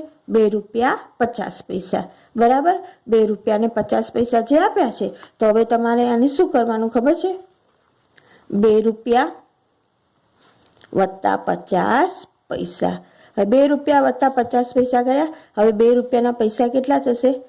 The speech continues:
બસો પૈસા વત્તા પચાસ પૈસા, એટલે બસો પચાસ પૈસા થાય. ત્યારબાદ અહીંયા શું આપ્યું છે? ચુમ્માલીસ રૂપિયા એંસી પૈસા. તો અહીંયા શું કરશો?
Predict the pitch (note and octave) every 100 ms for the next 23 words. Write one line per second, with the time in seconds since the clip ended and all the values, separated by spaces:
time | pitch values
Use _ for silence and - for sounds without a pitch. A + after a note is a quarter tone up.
0 | _ _ F#3+ F3+ F3+ G#3+ G#3 G#3+ A3+ -
1 | C4+ E4+ - _ _ _ _ _ _ _
2 | _ G3+ F3+ F3+ F3+ F3+ F3 E3+ - G3
3 | A#3 D#4 G4+ - - _ _ - G#3 F#3+
4 | - - F3+ - _ _ _ _ - F3
5 | F3+ F3+ F3 F3 - - A#3 E4+ A4+ -
6 | F#3 - - G3 G3 A#3 F4+ C5+ - -
7 | _ _ E3+ F3 - - F#3 B3+ G4 -
8 | _ _ _ A3 F3+ F#3 _ _ _ _
9 | - D4+ B3 - - - A3 A#3 C#4 F4
10 | E4 C#4+ C#4+ D4+ D#4 - _ - B3 A#3
11 | A3+ A3+ G#3+ G#3 G3+ A3+ C4 G4 - G3+
12 | G3 - A#3+ F4 - - F#3+ F#3 - -
13 | - G#3+ A3+ C4 C#4 E4 C#4 B3 C#4